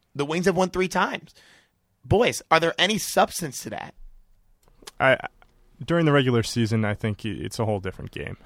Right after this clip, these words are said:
Speaker 2: And, you know, the reason Detroit, s-, uh, uh, Boston rather, Boston had the same kind of record against Montreal. You know, and honestly, I think Montreal and Detroit are kind of built a little bit similarly. They're,
Speaker 1: Mm.
Speaker 2: they're fast, they're quick, they have more of a skilled approach.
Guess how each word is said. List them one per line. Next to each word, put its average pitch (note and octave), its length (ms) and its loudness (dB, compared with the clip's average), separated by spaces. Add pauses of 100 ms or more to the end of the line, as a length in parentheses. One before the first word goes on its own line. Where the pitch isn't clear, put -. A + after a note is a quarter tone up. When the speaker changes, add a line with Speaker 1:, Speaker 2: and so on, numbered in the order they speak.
(100)
Speaker 2:
And, G#2 320 -2 (460)
you C3 100 -4
know, B2+ 120 4
the B2+ 100 4
reason B2+ 540 4 (320)
Detroit, D3 480 4
s-, - 260 -12 (340)
uh, B2 160 4
uh, C#3 120 6
Boston B2 440 4
rather, G2+ 240 4
Boston C3+ 400 4
had A#2+ 160 2
the G#2+ 80 -4
same A#2 220 0
kind A2+ 200 -2
of G#2+ 80 -2
record A2 260 -2
against G2+ 260 -6
Montreal. G#2 580 -2 (440)
You A#2+ 100 -2
know, A2 120 2
and A2 260 -2 (160)
honestly, C3+ 400 2
I A#2+ 40 2
think B2 180 -2
Montreal A#2 420 2
and A2 100 0
Detroit A2 320 0
are A2+ 60 0
kind F3 240 -2
of C3+ 140 0 (500)
built C#3 220 2
a A#2+ 40 0
little A#2 240 0
bit G#2 180 -6
similarly. D#2+ 680 -6
They're, A2+ 300 0
Speaker 1:
Mm. C3 80 -12 (400)
Speaker 2:
they're A#2 100 -4
fast, B2+ 480 2
they're B2 100 -2
quick, - 500 -2 (120)
they A#2+ 160 -2
have A2 260 -2
more B2 220 -2
of G#2+ 80 -2
a G#2 40 -8
skilled A2+ 340 -2
approach. G#2+ 500 -2